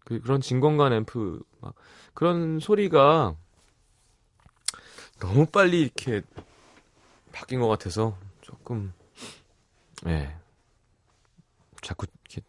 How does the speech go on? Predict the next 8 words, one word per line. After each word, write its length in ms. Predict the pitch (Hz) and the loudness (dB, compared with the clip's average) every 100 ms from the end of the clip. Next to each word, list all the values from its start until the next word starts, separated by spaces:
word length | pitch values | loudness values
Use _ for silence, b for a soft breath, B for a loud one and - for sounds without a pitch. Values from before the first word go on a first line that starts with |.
| _ - | _ -10
앞으로 420 | 73 - - 180 | -8 -4 2 4
나가야 380 | 120 98 101 87 | 6 4 2 2
되는데, 360 | 80 73 78 - | -2 -6 -10 -4
나아가야 460 | 87 87 85 78 73 | 0 2 2 -2 -4
되는데 320 | 67 71 - _ | -6 -10 -14 _
뒤로 480 | - 90 95 95 82 b b b b b b b b b b _ | -14 -8 -6 -6 -8 b b b b b b b b b b _
하는 280 | - 123 104 | -6 -2 -2
성격이라. 680 | - 101 95 78 78 80 | -2 -4 -4 -4 -4 -6